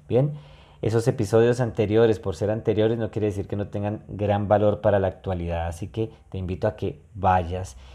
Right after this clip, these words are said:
y escuches ese episodio donde te doy algunas recomendaciones para reinventarte. La tercera, acelera el proceso de innovación.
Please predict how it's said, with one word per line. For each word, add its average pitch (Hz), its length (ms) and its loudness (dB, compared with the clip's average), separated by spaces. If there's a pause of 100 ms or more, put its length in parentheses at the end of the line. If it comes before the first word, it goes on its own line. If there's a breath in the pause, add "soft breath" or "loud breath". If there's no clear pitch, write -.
(140 loud breath)
y 104 100 -2
escuches 107 680 -2
ese 117 420 0 (260 loud breath)
episodio 117 640 4
donde 98 400 -6 (380)
te 117 100 0
doy 110 220 2
algunas 113 340 -2
recomendaciones 104 720 -6
para 95 460 -2 (120)
reinventarte. 95 1080 -2 (640 soft breath)
La 104 120 -2
tercera, 110 720 2
acelera 113 840 0
el 104 100 0
proceso 98 480 -4
de 104 40 -2
innovación. 87 600 -6